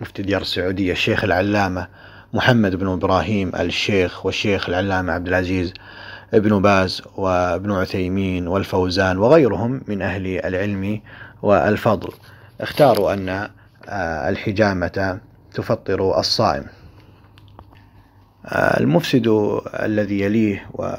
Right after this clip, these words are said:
وهو المفسد، آه، السادس الردة،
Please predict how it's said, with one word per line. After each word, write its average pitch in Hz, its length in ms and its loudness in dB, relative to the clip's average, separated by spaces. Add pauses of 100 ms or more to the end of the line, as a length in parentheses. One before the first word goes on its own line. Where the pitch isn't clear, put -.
(320)
وهو 101 240 -6
المفسد، 101 460 -6
آه، 90 1120 -6 (680)
السادس - 680 2 (880)
الردة، 127 520 2